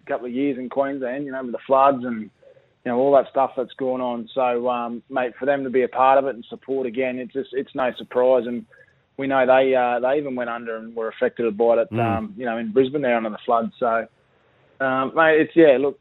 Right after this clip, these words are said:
Speaker 1: it, they've been a big part of the Queensland community for a long time. A-, anytime I think about footy, as I said, it, you know, it's always been the four X State of Origin Maroons, or they've always been in and around it.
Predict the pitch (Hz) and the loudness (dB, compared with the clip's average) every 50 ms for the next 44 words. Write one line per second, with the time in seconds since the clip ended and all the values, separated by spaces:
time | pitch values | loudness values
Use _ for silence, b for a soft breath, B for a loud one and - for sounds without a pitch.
0 | _ - 160 147 117 - _ - 147 151 131 123 151 143 143 135 151 170 156 - | _ -8 -8 -8 -8 -8 _ -6 -4 -4 -2 -2 -4 -4 -2 0 2 0 0 2
1 | - 160 160 160 156 151 143 - - 156 156 151 139 151 147 131 - 135 147 147 | 2 4 6 6 6 4 0 -2 -6 -8 -10 -8 -6 -6 -6 -8 -10 -14 -10 -8
2 | 147 147 139 120 - 147 143 143 139 139 131 - 143 147 156 156 156 151 151 - | -8 -8 -8 -6 -4 -2 0 0 0 0 -2 -2 0 0 2 0 0 -4 -6 -6
3 | 143 147 147 - 139 143 139 139 - - 139 135 131 135 135 120 - _ 147 151 | -6 -8 -6 -4 -4 -4 -2 -4 -6 -6 -8 -6 -2 -2 -2 -2 -2 _ -2 0
4 | 147 147 143 131 - _ _ _ _ _ _ _ _ _ _ 131 131 123 120 - | 0 0 0 -2 -6 _ _ _ _ _ _ _ _ _ _ -6 -6 -6 -8 -2
5 | - 135 135 131 123 104 - 147 135 127 127 135 131 - - 143 - 135 139 139 | 0 2 2 2 0 -4 -8 -10 -8 -8 -8 -8 -10 -10 -10 -4 0 4 4 4
6 | 131 123 127 139 131 127 117 - - 143 139 135 127 - - 147 135 127 127 135 | 4 4 2 0 0 -2 -2 2 6 6 6 6 6 4 4 4 4 6 6 6
7 | 135 131 127 113 127 127 123 120 127 135 139 143 147 147 151 147 123 131 135 127 | 6 6 4 2 -2 -6 -2 0 2 2 2 2 0 -2 -4 -4 -4 -2 -2 -2
8 | 123 123 - b b b b b b _ - 127 135 147 143 135 120 110 139 147 | -2 -2 -4 b b b b b b _ -8 -2 0 2 2 2 0 0 -2 -2
9 | 147 143 143 147 147 139 123 120 123 123 131 135 131 127 131 127 | 0 -2 -2 -2 -2 -2 -4 -4 -2 -2 0 0 0 0 -2 -2